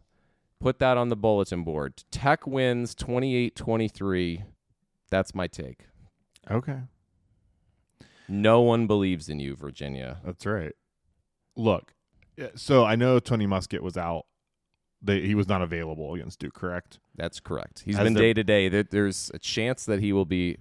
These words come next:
Speaker 1: available this week.
Speaker 2: Okay. I would say if he plays, uh, first of all, if he's available, you should play him. Do not, do not put your freshman quarterback behind that offensive line
Speaker 1: He
Speaker 2: against
Speaker 1: looked pretty
Speaker 2: this
Speaker 1: good.
Speaker 2: Virginia Tech defense.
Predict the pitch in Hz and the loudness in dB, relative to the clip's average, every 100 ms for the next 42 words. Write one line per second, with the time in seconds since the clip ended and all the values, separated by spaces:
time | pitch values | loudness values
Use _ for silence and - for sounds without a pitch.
0 | - 85 87 85 80 82 80 - 53 - | -8 0 0 0 -2 -4 -4 -6 -14 -16
1 | _ _ _ _ _ 110 92 85 - _ | _ _ _ _ _ -6 -6 -8 -16 _
2 | _ _ _ _ _ 113 139 175 - 151 | _ _ _ _ _ 2 6 6 4 2
3 | 127 104 117 - 131 98 92 131 - - | 2 0 -2 0 2 4 2 -4 -8 -20
4 | _ _ _ _ - - - 156 131 110 | _ _ _ _ -20 -6 2 4 6 6
5 | 104 101 107 101 98 92 95 87 60 58 | 4 -4 -6 -4 -8 -6 -8 -8 -14 -20
6 | - _ 123 151 120 85 - _ _ _ | -20 _ 2 4 0 -2 -10 _ _ _
7 | 101 120 160 151 117 127 117 110 110 104 | -2 0 2 0 0 0 0 -2 0 -2
8 | - 117 107 95 87 87 87 95 87 98 | -2 -2 0 0 0 -2 -2 -4 -2 -4
9 | 92 95 104 117 110 107 98 87 87 85 | 0 0 0 -2 -6 -4 -2 -2 -2 -4
10 | 85 98 90 90 95 101 110 131 120 104 | -6 -4 -6 -4 -2 0 2 2 2 2
11 | 98 92 90 85 90 82 - | -2 -2 -4 -6 -10 -12 -16